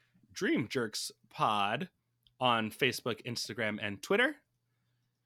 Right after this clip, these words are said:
You can email us at dream jerks podcast at gmail dot com.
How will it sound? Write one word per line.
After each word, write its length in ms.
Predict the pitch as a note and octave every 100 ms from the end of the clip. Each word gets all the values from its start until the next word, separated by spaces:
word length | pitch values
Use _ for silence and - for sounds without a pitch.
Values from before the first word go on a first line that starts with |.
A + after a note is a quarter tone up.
| _ _ -
You 160 | A#2+
can 880 | B2 - B2+ A#2+ A2+ A2 G#2+ G#2 G#2+ - _ _ _ _ _ _ _ _ - _ _ _ - -
email 1300 | G3+ D4 D3 C3+ B2 A#2+ A2+ G#2+ A2 G#2 G#2 G#2+
us 500 | A#2 G#3 - - - - -
at 260 | B2 G#2+ - _
dream 380 | - F#3 B2+ A2+
jerks 340 | C#3+ A#2 -
podcast 540 | - E3 A#2+ C3+ A2+ -
at 260 | F3 - -
gmail 540 | D#3+ C#3 A#2 A2 G2
dot 220 | C3+ - -
com. 320 | F3 B3+